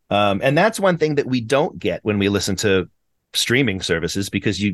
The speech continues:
don't know who's on the records. And even with C Ds, it was a lot harder to figure it out. With the record, you turn it over and boom, it's all right there for you. Um, so that process of discovery is fun and, and I think very natural.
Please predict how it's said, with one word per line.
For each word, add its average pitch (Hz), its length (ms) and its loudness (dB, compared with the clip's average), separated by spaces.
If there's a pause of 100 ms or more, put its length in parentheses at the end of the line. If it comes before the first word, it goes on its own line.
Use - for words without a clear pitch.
(100)
don't 113 260 0
know 90 160 -4
who's 95 220 -2
on 78 120 -2
the 69 60 -6
records. 87 400 -6
And 107 240 2 (300)
even 135 240 2
with 143 140 2
C 127 200 0
Ds, 120 320 2
it - 80 -4
was 92 160 -2
a 101 60 4
lot 95 220 2
harder 92 340 0
to 82 300 0
figure 85 340 0
it 80 80 2
out. 71 220 0
With 92 100 -2
the 98 80 -2
record, 113 340 0
you 87 80 -8
turn 107 280 -2
it 92 60 0
over 95 260 0
and 85 100 -4
boom, 87 220 -2
it's - 120 -10
all 80 140 -4
right 69 180 -8
there 71 160 -8
for - 160 -12
you. 55 220 -10 (500)
Um, 95 220 -2
so 104 160 -2
that 135 220 0
process 143 340 -2
of 107 100 -2
discovery 98 520 -2
is 87 120 -6
fun 95 280 0
and, 90 160 -2
and 90 120 -4
I 92 60 -2
think 95 300 -4
very 92 180 0
natural. 92 580 -2